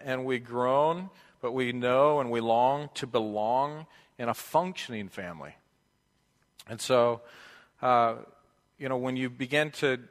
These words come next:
to discover who God is, you start to see a functioning family.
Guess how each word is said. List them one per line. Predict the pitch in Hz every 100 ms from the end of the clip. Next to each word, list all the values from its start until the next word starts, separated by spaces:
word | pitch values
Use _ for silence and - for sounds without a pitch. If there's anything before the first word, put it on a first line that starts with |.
| -
to | -
discover | 123 120 - 151 147 123
who | 151 131
God | 127 123 147
is, | 175 170
you | 123
start | - 127 -
to | 127
see | - 127
a | 117
functioning | - 123 120 - 123
family. | - 123 135 117 92